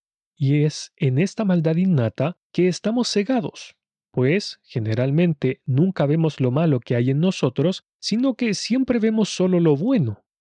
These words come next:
Sin embargo, por más que tratemos de ver lo malo en nosotros, nunca podremos verlo completamente, porque como dije, nuestra propia maldad nos ciega.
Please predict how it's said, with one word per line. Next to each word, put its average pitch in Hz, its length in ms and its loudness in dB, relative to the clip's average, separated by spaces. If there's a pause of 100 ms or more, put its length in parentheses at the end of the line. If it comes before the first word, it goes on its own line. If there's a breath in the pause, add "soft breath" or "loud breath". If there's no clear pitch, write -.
(160)
Sin 107 260 -4
embargo, 143 680 2 (160)
por 135 260 0
más 208 300 0
que 208 120 0
tratemos 185 480 0
de 156 100 0
ver 170 200 2
lo 139 140 4
malo 165 320 2
en 131 140 2
nosotros, 131 640 -2 (200)
nunca 226 640 2
podremos 139 560 2
verlo 135 360 2
completamente, 127 960 -2 (220)
porque - 280 -4
como 127 200 0
dije, 170 440 0 (180)
nuestra 202 520 0
propia 160 300 0
maldad 127 380 0
nos 123 220 -2
ciega. 208 480 -2